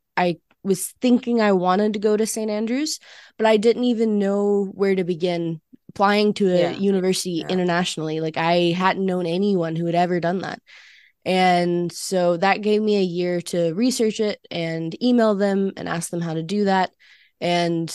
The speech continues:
Speaker 1: you know, talk to people who had done that before. And then I applied.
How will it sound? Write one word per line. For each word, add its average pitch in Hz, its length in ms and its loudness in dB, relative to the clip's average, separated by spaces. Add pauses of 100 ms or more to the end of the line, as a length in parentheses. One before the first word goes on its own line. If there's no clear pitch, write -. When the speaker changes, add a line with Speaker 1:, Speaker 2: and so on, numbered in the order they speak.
(100)
Speaker 1:
you 185 140 -4
know, 160 140 -4
talk 196 220 -2
to 170 80 -10
people 185 260 0
who 170 220 0
had 190 540 -2
done 196 220 0
that 190 180 2
before. 190 520 -2 (480)
And 160 640 -4 (400)
then 175 280 0
I 165 100 0
applied. 196 640 2